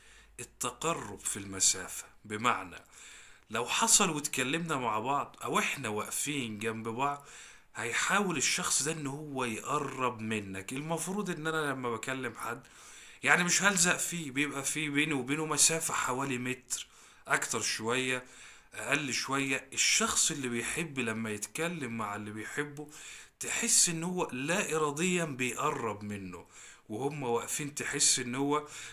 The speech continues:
مقرب بينهم ممكن اتنين تلاتة سنتي مجازا، يعني. اكيد مش هيكون كده، هيكون اكتر من كده، بس انا بتكلم مجازا،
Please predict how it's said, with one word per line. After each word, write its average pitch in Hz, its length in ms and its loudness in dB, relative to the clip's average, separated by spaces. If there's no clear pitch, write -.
مقرب 139 640 4
بينهم 143 300 0
ممكن 131 300 -4
اتنين 120 320 -4
تلاتة 117 320 0
سنتي 101 460 0
مجازا، 117 520 0
يعني. 92 460 -12
اكيد 143 360 -2
مش 113 200 0
هيكون 110 340 -4
كده، 113 280 -2
هيكون 110 280 -4
اكتر 120 280 -4
من 107 160 -4
كده، 127 180 -2
بس 113 260 4
انا 123 120 -2
بتكلم 131 580 -4
مجازا، 107 720 4